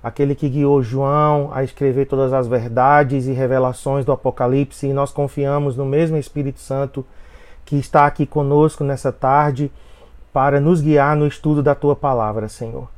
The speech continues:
Eu quero entregar a Ti nossas vidas, os meus irmãos. Em nome de Jesus, eu peço a Tua bênção nessa transmissão, que o Senhor esteja agora em cada casa, abençoando, Senhor, nossas vidas, a internet, seja tudo,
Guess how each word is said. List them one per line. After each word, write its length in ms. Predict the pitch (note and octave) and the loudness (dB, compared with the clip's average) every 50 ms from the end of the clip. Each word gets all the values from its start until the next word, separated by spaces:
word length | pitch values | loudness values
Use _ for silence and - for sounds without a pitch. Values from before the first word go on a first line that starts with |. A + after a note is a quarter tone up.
| - - - - - - - - - | -20 -20 -20 -20 -20 -20 -20 -16 -12
Eu 100 | A2+ A#2 | -12 -12
quero 440 | A2+ - C3 B2 B2 B2+ C3 B2+ C3+ | -6 -2 0 0 2 2 0 -2 -2
entregar 600 | C3 C3+ C#3+ B2+ D3+ C3+ C3+ B2 B2 C3 B2 B2 A#2+ | -2 -4 -2 0 2 2 2 2 2 2 2 2 2
a 40 | A#2 | 0
Ti 300 | - - - C3+ C3+ C#3 | -4 -6 -6 -4 -2 -2
nossas 400 | C3+ C3+ C3+ - - C#3+ A#2+ A#2 | -2 -4 -4 -4 -4 -6 -4 -2
vidas, 420 | C3+ D3+ E3 E3 D3+ D3+ C#3+ C3 | 0 2 2 4 4 2 2 0
os 140 | C#3 C3 C#3 | 0 -2 -2
meus 240 | C#3+ C#3+ C#3 B2 A#2+ | -2 -2 -2 -2 -4
irmãos. 760 | C3+ B2+ B2+ C3 C#3 D3 D#3 D#3 D#3 D#3 D#3 - - - - - - - - - - - - - - - - - - - - - | -4 -6 -4 -4 -2 0 0 0 0 0 -2 -2 -6 -14 -20 -20 -20 -20 -20 -20 -20 -20 -20 -20 -20 -20 -20 -20 -20 -18 -10 -6
Em 140 | C3 C3+ C#3 | -4 -2 0
nome 240 | C#3+ C#3 C#3+ D3 C3 | 0 0 0 0 -2
de 80 | C3+ | -2
Jesus, 320 | C3 C#3+ C#3 B2+ C3+ C3 C3 | -2 -2 -2 0 0 0 0
eu 80 | C#3 | 0
peço 240 | C3+ C#3+ B2+ - C#3 | 0 -2 -4 -4 -4
a 20 | |
Tua 200 | - - C#3 C3+ | -4 -2 0 0
bênção 320 | A#2+ B2+ C3+ C#3 - - C3 | 0 0 -2 -2 -2 -4 -4
nessa 240 | C3+ C3 - C#3 - | -4 -4 -4 -6 -4
transmissão, 840 | - C#3+ D#3 D#3+ D3+ D3+ D3 C3 - - D3+ D3+ D#3 D#3 D#3 D#3 - - - - - - - - - - - | -2 0 0 0 0 0 -4 -6 -6 -4 -2 0 0 0 0 0 -2 -6 -14 -20 -20 -20 -20 -20 -20 -12 -8
que 80 | - | -8
o 20 | B2+ | -6
Senhor 200 | - - C#3 C#3 | -2 0 0 0
esteja 300 | C3 - D3 C3+ B2 C3 | 0 0 -2 0 0 0
agora 240 | A#2+ A2+ C3 B2 B2+ | 0 0 0 0 -2
em 60 | B2+ | -2
cada 300 | - C3+ B2+ A#2+ B2 B2 | -2 -2 0 0 0 -2
casa, 680 | - - - D3 D3+ D#3 D#3 D#3 D3 C3+ D#3 D3+ D3 - - - - - - - - | -2 -2 0 4 6 6 6 4 4 2 0 0 0 -2 -8 -18 -20 -20 -20 -18 -12
abençoando, 880 | - B2 C3+ C#3 C#3 - - - B2+ B2+ C3+ D3 D3+ D3+ D3 C#3 C#3+ | -6 -2 -2 -2 -2 -4 -6 -6 -4 -2 0 0 0 0 0 -2 -2
Senhor, 360 | - - C3+ C3 C3 C3+ C#3 | -4 -6 -6 -4 -2 -2 -2
nossas 380 | C3 C#3 C3 - - C3 A#2+ A#2+ | -2 -4 -4 -4 -4 -4 -4 -2
vidas, 400 | C3 D3 D3+ D3 C3+ C#3+ A#2+ C#3 | -2 0 0 0 0 0 -2 -2
a 60 | C3 | -4
internet, 840 | C3 - - B2 A#2+ A#2+ B2+ C3 C3+ D3 D3+ D3 C#3 - - C#3+ B2+ | -6 -6 -6 -8 -8 -6 -4 -2 -2 0 0 0 -2 -2 -6 -8 -8
seja 340 | - - C#3+ C3+ A#2+ D3 | -6 -4 -4 -4 -2 -4
tudo, 400 | C3+ - - D#3 D#3 C#3 D3+ C#3+ | -6 -4 -2 -2 -2 0 -2 -2